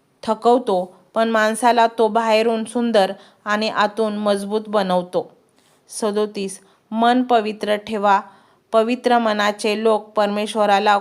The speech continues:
खूप आवडतात. अडोतीस, वर्तमानातील संकटांना धैर्याने सामोरे गेले तर आपल्याला भविष्यकाळात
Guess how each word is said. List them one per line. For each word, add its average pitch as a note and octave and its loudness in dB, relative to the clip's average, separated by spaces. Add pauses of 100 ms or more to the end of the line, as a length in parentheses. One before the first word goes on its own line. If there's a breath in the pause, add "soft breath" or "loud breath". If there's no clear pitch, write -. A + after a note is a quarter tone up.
(120)
खूप A3+ -4
आवडतात. F#3 0 (680 soft breath)
अडोतीस, G3+ 0 (340 soft breath)
वर्तमानातील A3 0
संकटांना G3+ -4
धैर्याने G#3 -4
सामोरे G3+ -4
गेले G3+ -4 (400 loud breath)
तर A3 2
आपल्याला G3+ 2
भविष्यकाळात G3+ 0